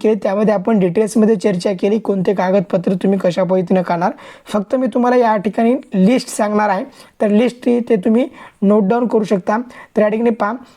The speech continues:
वाहक आणि चालक भरतीसाठी लागणारी कागदपत्रे पुढीलप्रमाणे तुम्हाला लागतात. तर या ठिकाणी पहा, ड्रायव्हर आणि कंडक्टर या पदासंदर्भात शैक्षणिक का-, कागदपत्रे कोणतं लागतंय, तर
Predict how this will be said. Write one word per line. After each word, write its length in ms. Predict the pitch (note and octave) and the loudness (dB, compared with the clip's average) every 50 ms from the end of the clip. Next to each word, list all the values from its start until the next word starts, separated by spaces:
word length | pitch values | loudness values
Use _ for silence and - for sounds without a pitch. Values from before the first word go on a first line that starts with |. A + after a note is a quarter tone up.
| _ _ - | _ _ -4
वाहक 480 | F3 E3+ F#3 F#3 F#3+ A3 C#4+ D4 - | 0 0 0 0 0 -2 -4 -4 -4
आणि 180 | A3 A3+ B3 B3 | -2 -2 0 -2
चालक 320 | G3+ - A3 G#3 G#3+ A3+ | -2 -2 -2 0 0 0
भरतीसाठी 680 | A3 F#3+ G3 G3 F#3+ - A3+ F#3 - G#3+ F#3+ G3 A#3 A3 | 2 2 0 0 0 -2 -2 0 0 0 0 2 2 2
लागणारी 380 | G#3 F#3 F3+ F#3+ F#3+ G3+ G#3 G3+ | 2 2 2 2 2 2 2 0
कागदपत्रे 760 | G3 F#3+ F3 F3 F3+ G3+ F#3 - - G3 E3+ B3 G#3+ G#3+ C4 F4+ - - _ _ _ _ _ - - - _ _ - - | 0 0 0 2 2 0 0 0 -2 -2 0 2 0 0 0 -2 -6 -14 _ _ _ _ _ -20 -20 -20 _ _ -4 -2
पुढीलप्रमाणे 520 | A3+ G#3 A#3+ A#3+ G3+ A3+ G#3+ G#3 A3 G#3 G3 | 0 2 2 0 0 0 0 0 -2 -2 0
तुम्हाला 220 | A3 G#3 G#3+ G#3+ | 0 0 2 2
लागतात. 340 | G3 F3+ D#3+ - - G3 A3 A3+ - - - - - - - _ - | 0 0 -2 -2 -4 -4 -4 -4 -8 -20 -20 -20 -20 -20 -20 _ -2
तर 80 | - A3 | 0 2
या 160 | A3 A3+ G#3+ | 2 2 2
ठिकाणी 240 | G#3+ A#3 G#3+ A#3+ B3 | 0 0 0 0 -2
पहा, 240 | A3+ A#3 A3 G3+ G#3 C4+ - - _ _ _ _ - | 0 0 -2 -2 -2 -4 -8 -14 _ _ _ _ -4
ड्रायव्हर 420 | F#3 E3+ G3 G3 G#3 A3+ B3+ B3 B3 | -2 0 2 2 0 0 0 -2 -2
आणि 200 | B3 A#3+ C4 C4+ | -2 -2 -4 -4
कंडक्टर 540 | - - G#3+ G3+ G3+ A#3 A3+ - - A#3 | -2 -2 -2 0 0 -2 -2 -2 -2 0
या 220 | A#3+ A3+ G3+ G3 G3 | 0 2 2 0 0
पदासंदर्भात 680 | G3 G#3+ G#3+ G#3+ F#3+ - G3+ G3 G#3 F#3+ F3+ F#3 G#3+ A#3+ - - _ _ _ _ _ _ _ _ _ _ _ _ _ _ _ - _ - _ _ - | 0 0 -2 -2 0 0 0 0 0 0 0 -2 -2 -4 -6 -16 _ _ _ _ _ _ _ _ _ _ _ _ _ _ _ -20 _ -20 _ _ -8
शैक्षणिक 500 | - - G#3+ G3 - - A#3+ B3+ A#3 A#3 | -4 -2 -2 -2 0 0 0 0 0 0
का-, 140 | A3+ A3+ A3+ A3+ - _ _ _ _ _ - - | 0 -2 -2 -4 -8 _ _ _ _ _ -10 -6
कागदपत्रे 540 | - G3+ G3+ G3+ A3+ G3+ - A3+ F#3 A3+ A3+ | -4 -4 -2 -2 -4 -2 -2 -2 0 0 -2
कोणतं 320 | G#3+ - G#3+ G#3+ F#3+ - | 0 -2 -2 -2 -2 -2
लागतंय, 340 | G#3+ F#3+ F#3 F3+ - - B3 - - - - - - _ - | -2 -2 -2 -2 -2 -4 -4 -4 -8 -16 -20 -20 -12 _ -2
तर 120 | A#3 B3 | -2 0